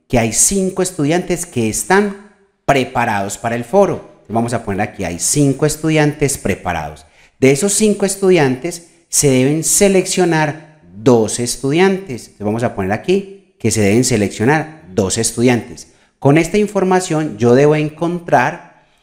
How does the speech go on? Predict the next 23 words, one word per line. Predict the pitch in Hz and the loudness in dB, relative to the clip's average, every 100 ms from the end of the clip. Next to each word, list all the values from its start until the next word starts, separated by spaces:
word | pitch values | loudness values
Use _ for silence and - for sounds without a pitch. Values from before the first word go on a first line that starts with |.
| _ | _
la | 117 120 - - | -2 -2 -4 0
combinación | 202 202 196 190 185 170 - 151 139 143 - _ _ _ | 2 2 -2 -2 -2 -4 -4 -2 -2 -4 -10 _ _ _
que | 117 110 | -6 -4
se | 117 | -2
da | 101 90 | -2 -2
para | 113 117 156 | 0 2 2
ellos. | 180 147 117 - _ _ _ | 0 -2 -8 -12 _ _ _
Para | 127 135 - | 0 0 0
poderlo | 139 139 175 | -2 0 -2
resolver | 180 175 175 165 165 113 | -2 -2 -2 -2 -2 -4
necesitamos | 117 107 107 107 135 143 | -6 -6 -4 -2 -2 -2
tener | 147 147 | -4 -4
claro | - 151 143 | -2 0 0
el | 139 | -2
concepto | - 165 160 135 - - 135 139 | -2 -2 0 0 -2 -4 -6 0
de | 180 202 - - _ _ | 0 0 -8 -20 _ _
combinación. | - 160 151 147 135 127 117 113 82 82 - _ _ | 2 4 4 0 -2 -2 -2 -6 -12 -18 -20 _ _
Esta | 101 - 127 123 | -8 -4 0 0
es | 113 | 2
la | 123 | -2
fórmula | 123 127 123 120 107 | 0 -4 -2 0 0
de | 101 - | -2 -6
combinación. | 92 92 90 - 185 208 | -10 -10 -10 -2 0 0